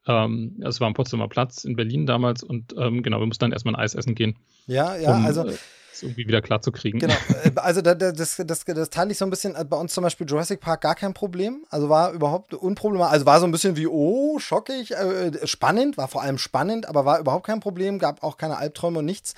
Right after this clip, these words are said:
Speaker 2: aber letztens dann, äh, der diesjährige Disney, äh, Weihnachtswerbespot, äh, sitzt das Kind plötzlich heulend auf dem Sofa, ne, weil es einfach so emotional war, dass einfach davon überwältigt und das war dann too much einfach, es war einfach,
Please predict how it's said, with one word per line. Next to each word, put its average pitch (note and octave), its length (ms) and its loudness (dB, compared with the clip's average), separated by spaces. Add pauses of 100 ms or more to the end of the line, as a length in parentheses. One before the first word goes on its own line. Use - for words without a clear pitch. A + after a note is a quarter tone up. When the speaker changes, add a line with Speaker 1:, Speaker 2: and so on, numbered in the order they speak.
(260)
Speaker 2:
aber F3+ 200 4
letztens F#3 460 -2
dann, F#3 260 -2
äh, D#3+ 240 -2
der D3+ 240 0
diesjährige E3 640 -4
Disney, E3+ 440 2
äh, D3 240 0
Weihnachtswerbespot, C3+ 960 2
äh, D#3 40 -10
sitzt D#3 320 -6
das E3+ 100 -4
Kind F#3 220 -4
plötzlich E3+ 340 -4
heulend D#3 280 2
auf D#3+ 80 -6
dem F3 100 -6
Sofa, E3 300 -4
ne, A#2+ 180 -4
weil C#3 300 4 (280)
es - 80 -8
einfach C#3+ 240 2
so D#3+ 200 0
emotional F#3 680 2
war, B2+ 240 6
dass D3 160 -4
einfach D3 280 -4
davon D#3+ 340 -2
überwältigt C#3+ 580 0
und C#3+ 100 -8
das D3 140 -6
war F#3 100 0
dann C3 140 -4
too C#3 120 -8
much A#2 340 -6
einfach, G#2 400 -12
es A#2+ 160 -12
war B2 100 -2
einfach, C3+ 360 -2